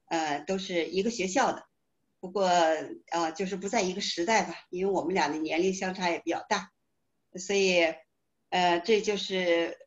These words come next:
呃，我对他的根底是比较了解的，包括他的父亲也是我们学校的老老师、老教师啊，也是化学老师，很有名的，我们山西省很有名的教师。呃，那么我对他的，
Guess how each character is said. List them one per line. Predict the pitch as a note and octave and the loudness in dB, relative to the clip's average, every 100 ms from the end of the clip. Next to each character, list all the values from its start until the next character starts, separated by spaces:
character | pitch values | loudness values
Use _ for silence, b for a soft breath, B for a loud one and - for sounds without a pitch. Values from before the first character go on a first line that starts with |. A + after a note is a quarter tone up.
| - | -4
呃， | E3 D#3+ D3+ C#3+ - | 0 2 2 -2 -2
我 | F#3 | 0
对 | F#3 B3 | 2 0
他 | B3 | 0
的 | A#3 | -2
根 | - D4 C#4+ | 4 6 6
底 | G3+ | 2
是 | - F#3+ | -2 -6
比 | F#3+ | -2
较 | F3+ D3+ | 0 0
了 | C#3 E3+ | 0 -2
解 | F#3 C3 | -2 -4
的， | - - | -4 -2
包 | G#3+ | -2
括 | A3 A#3+ | 0 0
他 | A#3 | 0
的 | A#3+ | 0
父 | A#3+ E4 C4 | 0 2 2
亲 | - D#3 - _ _ _ - | 0 -4 -6 _ _ _ -2
也 | F3+ | 0
是 | G3+ | 2
我 | F#3+ D#3 | 2 2
们 | E3 | 0
学 | F3 | -2
校 | E3+ E3+ | 0 0
的 | D#3 C#3+ - - | 0 -2 -6 -6
老 | E3 | -2
老 | D#3 - | 0 -2
师、 | - D#3 - _ - | -6 -8 -10 _ -8
老 | D#3 | -6
教 | F3 E3+ | -4 -4
师 | - E3 - | -4 -4 -4
啊， | E3+ D#3 | -6 -6
也 | D#3 D3+ | -8 -8
是 | F#3+ | -8
化 | G3 F#3 | -6 -4
学 | B3+ | -4
老 | C#3+ - | -6 -8
师， | - D3+ - _ _ _ - | -10 -10 -12 _ _ _ 2
很 | A3 | 4
有 | G#3+ | 4
名 | D#3 D#3+ | 2 2
的， | E3 E3 | 2 0
我 | |
们 | D#3+ F3 | -2 -2
山 | F#3 | -2
西 | F#3+ G3 | -2 -4
省 | E3 D3 | -4 -4
很 | D#3+ | -2
有 | F3 | -2
名 | C3+ D#3+ | -2 -6
的 | D3+ | -6
教 | D#3 D3 | -4 -4
师。 | - E3+ - _ b _ _ | -6 -8 -10 _ b _ _
呃， | - F3+ F3 | -2 2 2
那 | F#3 B3+ | 2 4
么 | A#3 G#3+ G3+ | 6 4 4
我 | F#3 F3+ | 2 2
对 | A#3+ | 2
他 | A3+ - A#3 A3+ A3+ | 0 0 0 2 2
的， | A3 F#3 E3 D#3 C#3+ B2 | 4 6 6 6 2 0